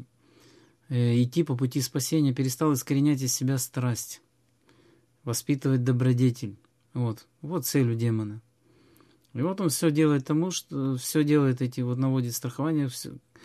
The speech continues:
лишь бы человек не дошел до этого, не искоренил из себя страсть, или не встал на путь искоренения страсти, не искоренил бы ее из себя. Вот.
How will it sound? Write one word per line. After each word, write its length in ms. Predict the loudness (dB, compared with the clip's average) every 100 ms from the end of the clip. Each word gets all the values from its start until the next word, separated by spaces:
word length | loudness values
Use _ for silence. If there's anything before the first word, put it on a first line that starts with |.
| -20 -20 _ _ 2
лишь 160 | 4
бы 100 | 4
человек 560 | 2 2 4 2 0 -14 -20 _ _ _ _
не 100 | 4
дошел 380 | 6 4 6 4
до 200 | 6 2 2
этого, 360 | 0 0 0
не 140 | 4 2
искоренил 480 | 2 2 6 6 6
из 120 | 4
себя 220 | 0 0
страсть, 420 | 0 -2 -4 -4
или 120 | -2 2
не 120 | 0
встал 260 | 2 4
на 100 | 4
путь 200 | 2 -2
искоренения 640 | -4 -2 0 2 4 2 0
страсти, 540 | -2 -4 -6 -8 -14 -16 _ _ _
не 100 | 2
искоренил 580 | 2 6 6 8 8 8
бы 120 | 6 4
ее 120 | 4
из 80 | 2
себя. 360 | -2 -2 -4 -6 _ _ _ _ _ 0
Вот. 360 | 2 2 0